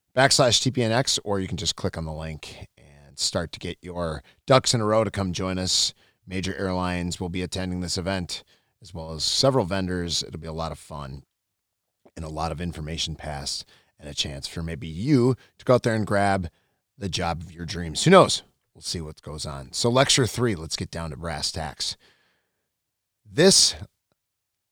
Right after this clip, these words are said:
part of the series is all of the other stuff that starts to happen after you knock out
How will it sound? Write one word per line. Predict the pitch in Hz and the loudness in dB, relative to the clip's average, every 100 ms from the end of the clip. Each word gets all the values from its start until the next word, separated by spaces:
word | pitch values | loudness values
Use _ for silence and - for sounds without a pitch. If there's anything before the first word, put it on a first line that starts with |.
| _ _ - | _ _ -6
part | - 131 - | 4 4 4
of | 98 | -6
the | 90 | -4
series | - - 104 64 64 80 - - _ | -2 0 -2 -4 -8 -8 -6 -8 _
is | 80 82 80 80 80 80 - | -20 -20 -20 -20 -12 -8 -4
all | 95 123 151 139 | 2 6 6 6
of | 101 113 113 110 104 92 - _ _ _ _ _ _ | 2 2 4 2 0 -6 -14 _ _ _ _ _ _
the | 92 90 90 87 | _ -6 -6 -4
other | - 98 101 | 0 2 2
stuff | - - 95 | 2 0 -4
that | - 82 | -8 -6
starts | - 95 - | -4 -4 -6
to | 85 | -6
happen | 90 90 | -6 -6
after | 85 - | -10 -8
you | 85 | -8
knock | 82 85 - | -6 -6 -6
out | 85 85 - | -6 -8 -10